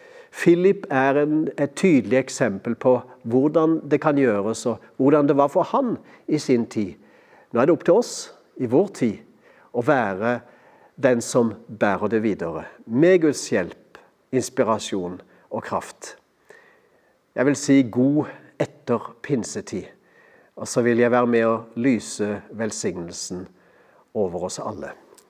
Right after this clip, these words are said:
Og så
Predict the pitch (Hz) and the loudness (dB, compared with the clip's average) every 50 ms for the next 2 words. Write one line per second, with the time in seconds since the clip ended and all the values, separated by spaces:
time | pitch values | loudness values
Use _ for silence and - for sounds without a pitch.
0 | _ _ _ _ _ _ _ _ _ _ _ _ _ _ _ _ _ _ _ _ | _ _ _ _ _ _ _ _ _ _ _ _ _ _ _ _ _ _ _ _
1 | _ _ _ _ _ _ _ _ _ _ _ _ _ _ _ _ _ _ _ _ | _ _ _ _ _ _ _ _ _ _ _ _ _ _ _ _ _ _ _ _
2 | _ - - - _ _ _ _ _ _ _ _ _ _ _ _ _ _ _ _ | _ -20 -20 -20 _ _ _ _ _ _ _ _ _ _ _ _ _ _ _ _
3 | _ _ _ _ _ _ _ _ _ _ _ _ _ _ _ _ _ _ - 135 | _ _ _ _ _ _ _ _ _ _ _ _ _ _ _ _ _ _ -10 -6
4 | - - 165 | -2 0 2